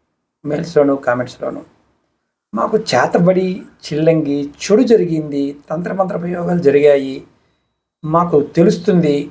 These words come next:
మాకు ఇంట్లో ఎవరో కనిపిస్తున్నారు, మా ఇంట్లో లైట్లు వేస్తున్నారు, మా ఇంట్లో చెడు వాసన వస్తుంది" అని చాలామంది అంటూ ఉంటారు. అసలు చేతబడి, చిల్లంగి, ఇటువంటి తంత్రక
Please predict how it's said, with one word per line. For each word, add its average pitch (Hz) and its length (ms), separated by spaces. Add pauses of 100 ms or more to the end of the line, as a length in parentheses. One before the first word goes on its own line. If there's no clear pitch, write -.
(120)
మాకు 156 280
ఇంట్లో 156 280
ఎవరో 151 180
కనిపిస్తున్నారు, 139 720 (180)
మా 147 140
ఇంట్లో 139 240
లైట్లు 139 400
వేస్తున్నారు, 143 640
మా 143 160
ఇంట్లో 135 240
చెడు 143 240
వాసన 151 260
వస్తుంది" 131 360 (760)
అని 208 100
చాలామంది 151 440
అంటూ 127 200
ఉంటారు. - 340
అసలు 240 240 (960)
చేతబడి, 208 680 (340)
చిల్లంగి, 151 640 (500)
ఇటువంటి 170 500 (240)
తంత్రక 165 520